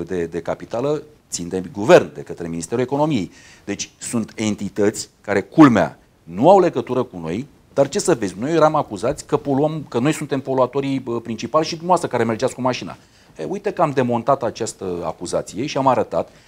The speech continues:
că nu noi suntem poluatorii sau cei care, bă, utilizează, uh, mașinile personale, ci aceste entități, uh, fabrici, uh, gropile de gunoi, uh, necontrolate, deșeuri, deșeuri care se ard necontrolat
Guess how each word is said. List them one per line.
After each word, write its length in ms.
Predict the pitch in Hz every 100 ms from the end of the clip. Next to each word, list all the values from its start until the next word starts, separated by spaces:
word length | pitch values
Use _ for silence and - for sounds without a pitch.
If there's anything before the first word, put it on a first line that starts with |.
| - _
că 140 | - 107
nu 400 | 147 214 190 - - _ _ _ _ _ _
noi 240 | 98 123 135
suntem 320 | 123 113 107
poluatorii 560 | 104 95 87 85 107 101
sau 160 | 95
cei 180 | 85 113
care, 400 | 113 95 85 82
bă, 60 | 82 80 82
utilizează, 540 | 85 82 82 107 98
uh, 720 | 90 78 - - - - 80 80 76
mașinile 440 | 82 90 85 110 104
personale, 640 | 90 - 80 76 85 156 - - _ -
ci 100 | 123
aceste 380 | 110 180 170
entități, 760 | 170 143 135 123 143 113 - - _ - 80
uh, 420 | 80 80 80 80 - - - - -
fabrici, 720 | - - 147 - 90 - - 82
uh, 220 | 85 82 78 76
gropile 340 | 80 135 139 135
de 120 | 123
gunoi, 480 | 117 120 135 139 131
uh, 260 | 127 120 117 -
necontrolate, 760 | - 120 - 127 127 127 143 -
deșeuri, 520 | 80 85 - 127 95 85
deșeuri 320 | 98 - 131
care 160 | - 107
se 140 | -
ard 200 | 120 120
necontrolat 680 | 120 117 117 110 104 127